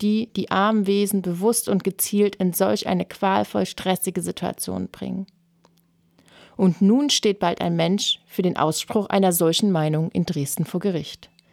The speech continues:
Eine Meinung, die uns allen auf der Zunge liegt, beziehungsweise wir bereits unzählige Male ausgesprochen haben. Doch diese eine Polizistin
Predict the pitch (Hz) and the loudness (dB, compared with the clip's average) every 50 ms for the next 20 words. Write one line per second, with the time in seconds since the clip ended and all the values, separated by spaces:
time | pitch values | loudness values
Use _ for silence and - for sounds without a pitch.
0 | _ _ _ _ _ _ _ _ - 202 208 214 214 208 214 240 262 269 294 294 | _ _ _ _ _ _ _ _ 2 4 4 6 4 4 4 4 2 2 2 2
1 | 294 294 269 285 - 214 208 - - 247 294 311 - - - - - _ _ _ | 2 0 -2 -2 -2 -2 0 2 2 0 0 0 0 -4 -4 -6 -10 _ _ _
2 | _ _ _ _ _ _ - _ _ _ - - - - 196 190 185 208 214 - | _ _ _ _ _ _ -20 _ _ _ -20 -20 -4 2 4 4 4 4 4 2
3 | 196 175 - 175 160 - - - 170 160 156 151 156 - - - _ - - - | 0 0 0 -2 -2 -2 -2 -2 -2 -2 -2 -2 -2 -4 -6 -8 _ -18 -20 -20
4 | - - - - - 220 196 - - 277 277 302 285 - - 254 247 233 220 220 | -20 -20 -20 -8 -6 -6 -4 -2 -2 0 2 2 2 2 2 4 4 4 2 4
5 | 202 214 196 196 190 - 185 185 - - - - 269 285 - - 254 220 214 - | 2 4 2 2 2 0 0 0 -2 -2 -2 -2 -2 -2 0 0 0 0 2 2
6 | 208 202 202 190 190 - - 269 320 - - - - - - 170 170 - 170 170 | 2 2 2 2 2 2 2 2 0 0 -2 -4 -4 -2 -2 -2 -2 -2 -4 -4
7 | 185 180 175 - - 180 190 - - - - - - - - - - 240 - - | -4 -4 -6 -6 -6 -8 -10 -10 -14 -20 -20 -20 -20 -20 -6 -4 -2 -2 0 2
8 | 302 311 339 339 330 - - 254 269 277 294 285 - - 254 254 240 - - 254 | 2 2 4 4 2 2 2 2 2 2 0 0 0 0 0 0 -2 0 0 0
9 | 240 233 - - - 208 196 185 190 202 202 | 0 0 -4 -6 -4 -2 -2 -2 -2 -4 -6